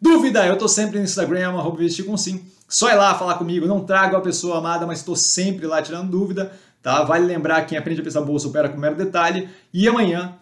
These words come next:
dez da manhã, nós temos a live no canal. É uma hora direto, a live by Warren,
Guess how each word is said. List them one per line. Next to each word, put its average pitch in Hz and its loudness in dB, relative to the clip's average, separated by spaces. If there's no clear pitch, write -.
dez 180 2
da 190 2
manhã, 147 -4
nós 151 -2
temos 147 -2
a 156 2
live 127 0
no 143 -4
canal. 123 -4
É 127 0
uma 160 0
hora 151 6
direto, 139 0
a 135 0
live 135 0
by 135 0
Warren, 143 -2